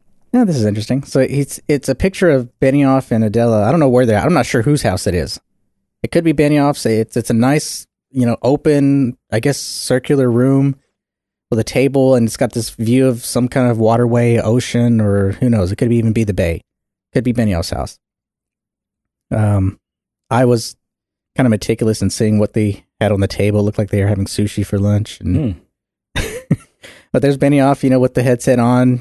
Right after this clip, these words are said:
Speaker 1: his finger pointing in the air. Look, I mean, that, that's the other thing. You're gonna look dumb using V R.
Speaker 2: Yeah, I know. It's, it's unavoidable. <laughs>
Speaker 1: You just are. You're so focused on what you see on the screen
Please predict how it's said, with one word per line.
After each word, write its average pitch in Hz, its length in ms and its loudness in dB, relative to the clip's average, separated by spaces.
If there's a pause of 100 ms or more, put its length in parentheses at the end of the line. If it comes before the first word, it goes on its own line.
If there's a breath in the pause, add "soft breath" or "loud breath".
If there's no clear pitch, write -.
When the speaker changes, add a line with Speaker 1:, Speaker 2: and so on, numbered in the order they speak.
Speaker 1:
his 117 180 0
finger 123 340 2
pointing 123 320 0
in 123 80 2
the 117 180 2
air. 120 380 2 (120)
Look, 117 300 -2
I 117 120 0
mean, 101 100 -4
that, 147 160 0
that's - 180 -4
the 156 60 2
other 101 100 0
thing. 98 320 -2
You're 131 80 -4
gonna 131 140 0
look 101 160 -4
dumb 92 240 -2
using 92 260 -2
V 92 220 -2
R. 87 80 -4
Speaker 2:
Yeah, - 260 -2 (160)
I 78 140 -10
know. 76 320 -14
It's, 110 200 -4
it's 131 140 -2
unavoidable. 104 720 0
<laughs> - 60 -20 (920 loud breath)
Speaker 1:
You 165 80 0
just 151 180 0
are. 101 280 0 (100)
You're 123 100 2
so - 160 4
focused 170 380 2
on 135 100 2
what 143 200 0
you 131 60 0
see 147 300 0
on 120 100 2
the 107 60 0
screen 117 800 0